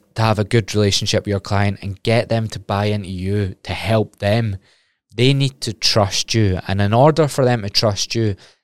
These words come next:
they need to feel understood. So there's gonna be things that come up in people's lives or situations where they might get too stressed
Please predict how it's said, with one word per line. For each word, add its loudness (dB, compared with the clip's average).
they 2
need -2
to -6
feel -4
understood. -2
So 2
there's 8
gonna 4
be 4
things 2
that -4
come 0
up -2
in -4
people's -4
lives 0
or 2
situations 0
where -4
they -8
might -8
get -8
too -4
stressed -2